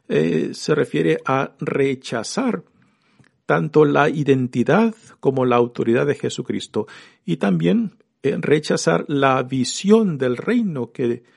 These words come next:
Dios en Jesucristo nos manifiesta. Y esta rebeldía, pues, es darle la espalda a,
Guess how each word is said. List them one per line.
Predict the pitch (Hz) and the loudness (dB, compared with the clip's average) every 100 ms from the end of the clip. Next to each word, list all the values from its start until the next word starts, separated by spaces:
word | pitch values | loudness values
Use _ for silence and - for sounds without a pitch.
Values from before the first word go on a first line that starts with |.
| _ _ - | _ _ -12
Dios | 135 165 196 | -2 0 0
en | 156 | -4
Jesucristo | 123 135 - 127 139 143 - 127 | 0 0 -2 -6 -6 -6 -6 -6
nos | 123 113 127 | -6 -10 -12
manifiesta. | 110 107 95 - - - - - _ _ _ _ _ _ _ _ _ _ - | -12 -12 -14 -14 -14 -14 -18 -20 _ _ _ _ _ _ _ _ _ _ -10
Y | 151 139 | 0 0
esta | 147 156 | 2 -2
rebeldía, | 139 143 170 175 160 165 190 - - _ - | 0 2 2 0 0 -2 -4 -16 -20 _ -2
pues, | 135 127 | -2 0
es | - 131 | -4 -2
darle | 143 151 | 0 0
la | 123 | -2
espalda | 104 - 110 139 139 139 139 | -4 -6 -2 -2 -2 -6 -6
a, | - | -4